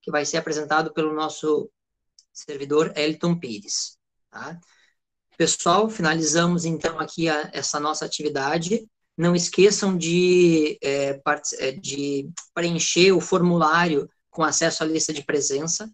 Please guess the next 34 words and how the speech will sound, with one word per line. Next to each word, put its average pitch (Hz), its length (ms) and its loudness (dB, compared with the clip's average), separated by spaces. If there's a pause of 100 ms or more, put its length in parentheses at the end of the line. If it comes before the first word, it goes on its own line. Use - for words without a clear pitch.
(280)
tá? 135 260 -14
Acessem 147 560 -10
ali 143 180 -4
no 147 120 -6
link 151 400 -8
que - 100 -20
foi 151 200 -10
disponibilizado 143 800 -6
aqui 139 140 -10
no 139 100 -8
chat, 170 560 -6 (340)
possivelmente 143 520 -4
depois 143 340 -2
é 139 60 -4
mandado 143 360 -4
no 139 160 -6
grupo 151 380 -8
também, 139 420 -6
caso, 135 460 -14 (320)
ah, 123 300 -8
alguém 127 260 -10
tenha 139 160 -8
participado - 800 -8
e - 300 -10
perdeu 131 320 -4
aqui, 170 320 -10 (120)
tá? 156 300 -8 (560)
Ah, 143 160 -4
mais 160 240 4
uma 175 160 2
vez 170 220 2
agradeço 170 680 0
aos 165 160 0
participantes, 170 1120 -4